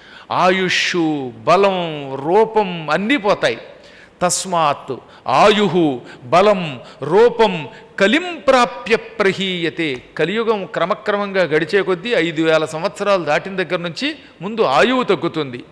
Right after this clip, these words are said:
శరీర బలం ఉండదు. మెట్లెక్కి ఎవరు ఎక్కడికి వెళ్ళరట. కాశీకి వెడితే ఎక్కడికక్కడ ఆటోల్లో వెళ్ళడానికి ఇష్టపడతారు తప్ప ఘాట్ రోడ్లో తిరగరు. బలం పోయాక రూపం కూడా పోతుంది. ముఖం అంతా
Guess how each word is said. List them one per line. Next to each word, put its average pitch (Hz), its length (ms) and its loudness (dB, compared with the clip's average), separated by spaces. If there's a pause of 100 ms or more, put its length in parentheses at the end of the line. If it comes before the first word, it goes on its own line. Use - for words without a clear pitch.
(340)
శరీర 214 400 0 (120)
బలం 202 240 2
ఉండదు. 143 260 -2 (640)
మెట్లెక్కి 247 480 -4
ఎవరు 226 200 2
ఎక్కడికి 214 260 -2
వెళ్ళరట. 180 380 0 (260)
కాశీకి 180 440 -2
వెడితే 190 220 -2 (120)
ఎక్కడికక్కడ 190 460 -4 (340)
ఆటోల్లో 196 400 0
వెళ్ళడానికి 180 340 0
ఇష్టపడతారు 170 540 -4
తప్ప 156 140 -8 (500)
ఘాట్ 170 300 -2
రోడ్లో 190 360 0
తిరగరు. 151 320 -2 (1600)
బలం 254 220 4 (100)
పోయాక 233 300 4 (180)
రూపం 247 300 4 (100)
కూడా 226 140 4 (100)
పోతుంది. 156 360 -2 (220)
ముఖం 226 300 -6
అంతా 220 240 -6